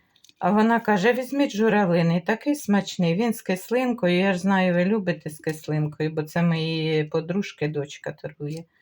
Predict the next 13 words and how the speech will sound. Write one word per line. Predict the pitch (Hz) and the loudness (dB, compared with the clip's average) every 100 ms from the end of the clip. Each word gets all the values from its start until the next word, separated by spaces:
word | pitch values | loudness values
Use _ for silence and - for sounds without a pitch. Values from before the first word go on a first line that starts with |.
| _ _ _ - | _ _ _ 2
Ну, | 285 | 2
взяла | 233 202 202 165 156 | 4 2 2 2 0
ось | 156 | -2
такий | - 160 156 151 | -6 -8 -2 -2
ще | 147 - 160 | -2 -4 -4
журавлиний | 151 175 170 151 151 147 143 | -2 0 0 2 2 0 -4
соус, | 151 - 226 247 233 - - | -6 -2 -2 0 -4 -4 -2
не | 180 | -2
знаю, | 170 170 156 156 151 - | 0 -2 0 -2 -6 -8
б-, | 147 185 175 | -4 0 0
взяла | 165 185 202 220 | 0 2 4 4
його | 180 170 165 | 2 2 -2
вперше. | 160 196 214 240 - 240 240 | -2 2 2 0 -4 -4 -6